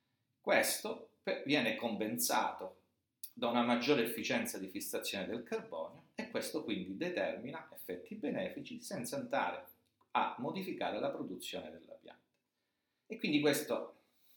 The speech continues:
che questi due aspetti che oggi ho segnalato dovrebbero essere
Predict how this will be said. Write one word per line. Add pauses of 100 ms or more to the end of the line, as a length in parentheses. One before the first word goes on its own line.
che
questi
due
aspetti
che
oggi
ho (300)
segnalato (460)
dovrebbero
essere